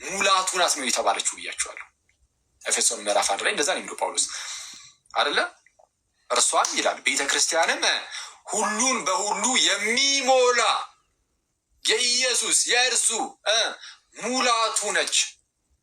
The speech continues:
እርሱ ራስ ነው፣ አካል ሆና የእርሱ ሙላቱ ተባለች። እንዴ ቤተ ክርስቲያን የክርስቶስ ሙላቱ ናት። እናችን ቤተ ክርስቲያን ኢየሱስ ያሳያል።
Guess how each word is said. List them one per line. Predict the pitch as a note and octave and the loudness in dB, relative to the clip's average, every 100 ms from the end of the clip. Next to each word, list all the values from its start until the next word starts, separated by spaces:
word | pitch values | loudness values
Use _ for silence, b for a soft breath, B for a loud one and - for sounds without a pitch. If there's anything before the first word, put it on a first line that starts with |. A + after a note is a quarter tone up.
| _ _ _ - | _ _ _ -4
እርሱ | - - - | -2 0 2
ራስ | D3 F3 F3 | 2 4 2
ነው፣ | A#3 C4 - B B B _ _ B2 | 0 -4 -10 B B B _ _ 0
አካል | C#3 D3 C#3+ | 2 2 0
ሆና | C#3 F3+ G#3+ - | 0 0 0 0
የእርሱ | C#3+ C#3+ - | 0 2 0
ሙላቱ | B2 C3+ B2 - - - | -2 -2 0 -2 -6 -6
ተባለች። | C#3 F#2 E2+ - - - B B B B B _ _ A2 | -2 0 -2 -4 -8 -10 B B B B B _ _ -10
እንዴ | A2 C3+ B2+ B2 | -4 -4 -4 -6
ቤተ | A#2 C#3+ | -4 0
ክርስቲያን | D#3+ - D#3+ C#3+ | 0 0 0 0
የክርስቶስ | C#3+ - C#3+ | 0 0 -2
ሙላቱ | C3+ A#2+ G#2+ - | -2 -2 -2 -4
ናት። | - - - - _ - | -8 -14 -14 -18 _ -16
እናችን | C#3 C#3+ C3+ D3 | -2 0 0 -2
ቤተ | C#3 B2+ | -2 -2
ክርስቲያን | - - D3 | 0 0 0
ኢየሱስ | C#3+ C3+ - - | -2 0 2 2
ያሳያል። | A#2 G#2+ G2 - - | 2 0 -4 -8 -10